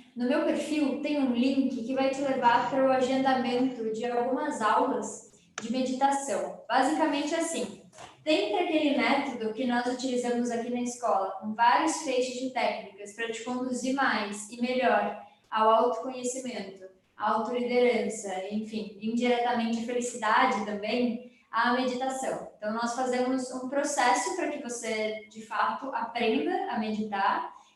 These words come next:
e faça isso da melhor maneira possível pro seu corpo, pra sua mente, pro seu estado emocional.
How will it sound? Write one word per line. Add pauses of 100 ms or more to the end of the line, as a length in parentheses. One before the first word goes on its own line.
e
faça
isso
da
melhor
maneira
possível
pro
seu
corpo,
pra
sua
mente,
pro
seu
estado
emocional.